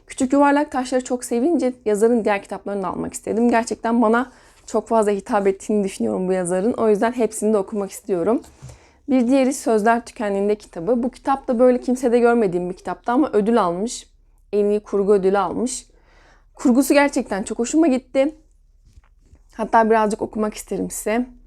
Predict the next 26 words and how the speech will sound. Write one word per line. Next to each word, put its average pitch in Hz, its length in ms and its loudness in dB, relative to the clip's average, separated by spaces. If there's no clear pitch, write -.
Bakalım. 220 640 0
Hayatınızı 262 580 2
özetleyecek 233 640 2
beş 247 200 0
kişi 240 140 -8
seçmeniz 220 540 -2
gerekse 196 420 -2
kimleri 208 360 -2
seçerdiniz? 196 760 -4
Her 254 280 2
birine 240 240 2
kadeh 220 280 -2
kaldıracak 196 600 -4
olsanız 220 580 -2
onlara 214 300 0
ne 226 140 2
söylerdiniz? 190 720 -4
Ve 247 100 0
sözler 240 440 2
tükendiğinde 208 560 -4
kendinizle 214 580 -2
ilgili 190 260 0
neleri 220 280 2
fark 180 280 -4
ederdiniz? - 640 -10
Diyor 190 220 0